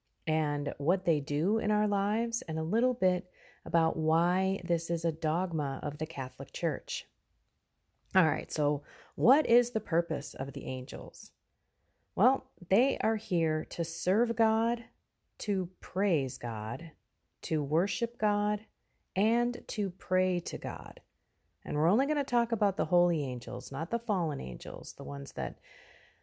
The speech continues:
joined Satan, the third of them, who decided, "We will not serve you, Lord."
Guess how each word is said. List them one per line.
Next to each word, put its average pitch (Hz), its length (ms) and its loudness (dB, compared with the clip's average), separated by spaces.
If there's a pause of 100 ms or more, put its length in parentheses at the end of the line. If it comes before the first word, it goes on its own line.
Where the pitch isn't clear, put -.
(320)
joined 180 460 4
Satan, 135 580 0
the 135 140 -2
third 165 400 4
of 139 160 -2
them, 123 280 -4
who 143 120 -4
decided, 139 560 -4
"We 160 260 0
will 165 300 2
not 143 340 -4
serve 147 380 -4
you, 127 180 -4
Lord." 113 480 -6